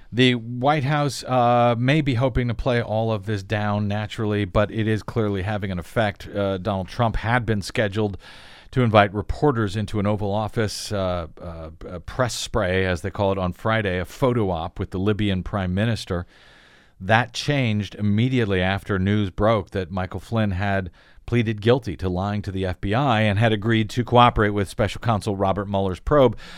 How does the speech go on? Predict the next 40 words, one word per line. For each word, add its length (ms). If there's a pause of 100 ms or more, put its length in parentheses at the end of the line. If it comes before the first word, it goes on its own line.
(140)
According 400
to 220
the 260
Guardian's 540
Ben 260
Jacobs, 580
who 140
was 260
reporting 520
as 160
part 320
of 180
the 80
White 320
House 320
press 300
pool 380
who 120
would 300
have 340
gone 260
in 140
here, 320 (920)
uh, 240
he 160
said 280
the, 280
uh, 240
the 120
pool 300
gathered 480
and 140
walked 320
onto 320
the 60
colonnade 640
at 340
twelve 340
oh 140
one 380